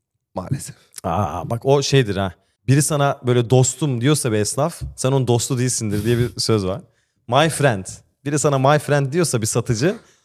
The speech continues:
Speaker 2: you're not his friend. Yani arkadaşı değilsin kesinlikle. Bir de şeye bayılırım ya. "Bu kaç para?" "Kardeşim, sana yüz lira olur."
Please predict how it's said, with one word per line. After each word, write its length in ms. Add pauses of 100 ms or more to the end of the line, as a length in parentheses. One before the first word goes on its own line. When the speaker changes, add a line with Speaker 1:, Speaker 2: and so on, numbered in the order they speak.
(100)
Speaker 2:
you're 220
not 160
his 160
friend. 260
Yani 100
arkadaşı 400
değilsin 300 (140)
kesinlikle. 580 (960)
Bir 60
de 100
şeye 280
bayılırım 420
ya. 280 (220)
"Bu 80
kaç 340
para?" 320 (420)
"Kardeşim, 380
sana 320
yüz 280
lira 80
olur." 340